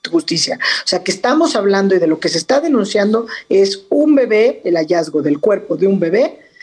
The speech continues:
sin vida en un bote de basura al interior de un penal. Y entonces, basta, o sea, una vez más es esta parte de, "Es que yo no era responsable porque no soy el director del penal, pero no soy el,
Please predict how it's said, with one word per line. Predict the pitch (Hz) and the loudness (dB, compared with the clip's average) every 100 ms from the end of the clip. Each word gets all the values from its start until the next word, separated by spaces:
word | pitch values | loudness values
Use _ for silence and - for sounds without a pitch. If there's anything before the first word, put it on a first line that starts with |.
| - | -10
sin | - 330 349 302 | -4 0 2 4
vida | 277 269 | 2 2
en | 254 | 2
un | 254 | 2
bote | 240 226 202 | 2 0 -2
de | 170 | -2
basura | 156 202 226 214 | -2 0 0 0
al | 190 | -4
interior | 190 190 220 220 | -2 2 2 2
de | |
un | 220 | 0
penal. | 214 165 156 165 - - - | 0 -2 0 -2 -4 -14 -6
Y | 220 | -2
entonces, | 240 294 302 320 320 - - _ _ _ 233 | 0 0 2 0 -2 -10 -20 _ _ _ -4
basta, | 226 311 - - 277 | 0 0 -2 0 0
o | 254 | 2
sea, | 233 | 2
una | 262 311 | 0 0
vez | 294 277 | 0 0
más | 254 269 262 | 2 2 2
es | 262 - _ - | 0 -2 _ -6
esta | 254 294 294 | -2 -2 -2
parte | 262 269 | -2 0
de, | 240 | 0
"Es | 247 | 0
que | 285 | -4
yo | 262 269 | 0 2
no | 269 | 2
era | 262 | 2
responsable | 240 - 208 208 226 220 | 0 -2 -4 0 -2 -2
porque | 214 226 | -4 -2
no | |
soy | 220 220 | 2 2
el | |
director | 208 196 214 | 2 0 0
del | 214 214 | 0 0
penal, | 208 214 214 214 | 0 0 -2 -2
pero | 208 | -2
no | 214 | 0
soy | 214 226 | 2 2
el, | 214 | 2